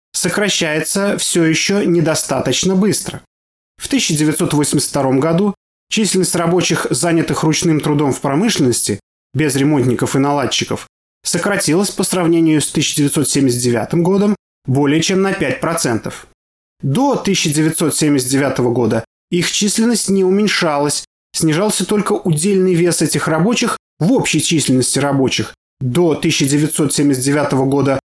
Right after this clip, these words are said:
на ноль целых четыре десятых пункта в год, а с тысяча девятьсот семьдесят девятого года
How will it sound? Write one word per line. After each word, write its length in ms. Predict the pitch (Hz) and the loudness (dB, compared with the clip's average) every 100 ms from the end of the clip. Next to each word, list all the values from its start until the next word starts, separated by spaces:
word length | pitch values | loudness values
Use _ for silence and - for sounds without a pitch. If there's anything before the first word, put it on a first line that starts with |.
| _ | _
на 80 | - | -2
ноль 200 | 143 147 | 0 0
целых 380 | 139 151 139 131 | 0 0 0 0
четыре 340 | - 131 135 | -4 -2 0
десятых 500 | 131 127 120 - 160 | 0 0 -2 -2 -4
пункта 340 | - 202 180 208 | 0 0 0 0
в 80 | 196 | 2
год, 280 | 202 202 - _ - | 0 -2 -8 _ -10
а 320 | 143 139 131 | -6 -4 -2
с 120 | 135 | -2
тысяча 260 | - 196 175 | -2 0 0
девятьсот 460 | 135 131 - 123 120 | 0 0 0 0 0
семьдесят 340 | 135 123 113 | 2 2 2
девятого 380 | 120 123 123 117 | 0 0 0 0
года 320 | 123 120 117 | 2 0 -2